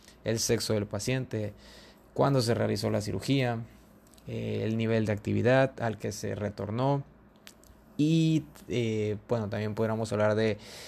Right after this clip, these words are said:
la biomecánica de la rodilla y del control muscu-, neuromuscular de la misma.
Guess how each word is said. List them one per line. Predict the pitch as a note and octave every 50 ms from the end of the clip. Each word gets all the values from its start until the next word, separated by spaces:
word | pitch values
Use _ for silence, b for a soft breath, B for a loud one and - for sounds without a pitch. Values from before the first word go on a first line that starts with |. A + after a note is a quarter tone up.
| B B B B
la | A#2+ A#2 A#2
biomecánica | A2+ A2+ A2+ A2+ G#2+ G#2+ - A#2+ A#2+ B2 A#2 - B2+ B2 A#2+
de | A#2+
la | A#2 A#2 A#2
rodilla | A#2 A#2+ B2 C3+ C3+ C3+ C3 C#3 C3 C3 C3
y | - - B2+ B2 B2 B2+ B2 B2 A#2+ A2+ A2+ A2+
del | B2 B2 A#2
control | - A#2 A2 G#2 A2 A2 A2
muscu-, | A2 A2 G#2+ - - - -
neuromuscular | - A#2+ B2 A#2+ A#2 A2+ A2 G#2+ G#2+ G2+ - - A2 G#2+ G#2+ G#2+
de | G#2 G#2+
la | G#2+
misma. | G#2+ A2 G#2+ G2+ E2 F2